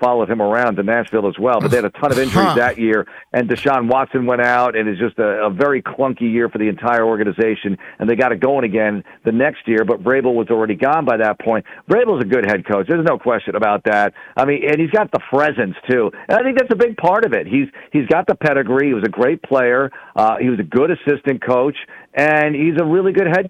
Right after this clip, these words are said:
Speaker 1: coach. I mean, if I were the Titans, I wouldn't think twice about keeping him because he's the guy who can make it happen, but you need the pieces. You need to somehow stay healthy. I mean, I look at what's happening to them, and,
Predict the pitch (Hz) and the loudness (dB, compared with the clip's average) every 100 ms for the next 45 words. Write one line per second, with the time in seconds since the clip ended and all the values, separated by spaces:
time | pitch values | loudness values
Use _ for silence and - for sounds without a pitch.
0 | 156 110 - 139 143 139 - 151 196 127 | 0 0 -2 -2 0 0 2 2 2 0
1 | 107 107 98 95 127 143 110 117 117 98 | 0 0 0 0 0 0 0 0 -2 -2
2 | 107 - 120 151 - 107 101 - 107 117 | -4 -2 -2 0 -2 -2 -2 -2 -2 0
3 | 123 113 113 98 - - 156 190 139 120 | 0 -2 -2 -6 -12 -2 0 0 0 0
4 | 135 135 127 110 - - 139 135 123 135 | 2 2 0 -2 -10 -4 0 0 0 0
5 | 110 101 139 160 - 110 117 107 127 139 | 0 0 0 2 0 0 0 -2 -2 0
6 | 139 107 - 107 95 104 98 92 117 131 | 0 -2 -2 -2 0 -2 -2 -4 -2 0
7 | 135 107 - 113 101 98 - 98 87 98 | 0 -4 -2 0 0 -2 -2 -2 0 -2
8 | - 98 95 - - - 123 123 151 156 | -2 -2 -4 -8 -6 -2 2 2 2 0
9 | 127 117 123 120 120 113 98 104 110 113 | 0 0 0 0 0 -2 0 0 2 2
10 | 110 104 95 | 2 0 -4